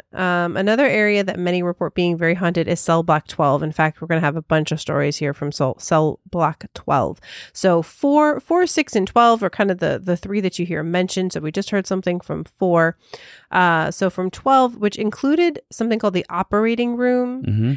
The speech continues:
Speaker 1: Now, I know there's, like, a hospital wing. I don't know if that is what this is or if the operating <laughs> room is something else. They just, they just called it the operating room.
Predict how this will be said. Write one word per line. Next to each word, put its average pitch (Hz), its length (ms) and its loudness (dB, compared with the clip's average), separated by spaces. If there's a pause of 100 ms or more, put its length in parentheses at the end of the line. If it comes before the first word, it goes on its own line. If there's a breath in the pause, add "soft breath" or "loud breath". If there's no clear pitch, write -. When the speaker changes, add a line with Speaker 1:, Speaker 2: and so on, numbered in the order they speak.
Speaker 1:
Now, 214 100 2
I 220 40 4
know 240 140 4
there's, 247 160 0
like, 240 120 -2
a 156 60 0
hospital 202 680 0
wing. 202 340 2
I - 80 -2
don't 175 160 0
know 185 60 0
if - 100 -6
that 160 280 2
is 165 140 -6
what 165 280 -4
this 170 220 -2
is 185 280 2
or - 20 0
if 147 120 -4
the 151 100 -2
operating 185 340 -2
<laughs> 180 100 -4
room 226 140 4
is 240 140 2
something 214 480 -2
else. 175 320 2
They 220 160 2
just, 185 320 -6
they 156 140 -6
just 170 120 -6
called 160 280 2
it 180 100 -2
the 147 100 -2
operating 190 520 -2
room. 214 300 2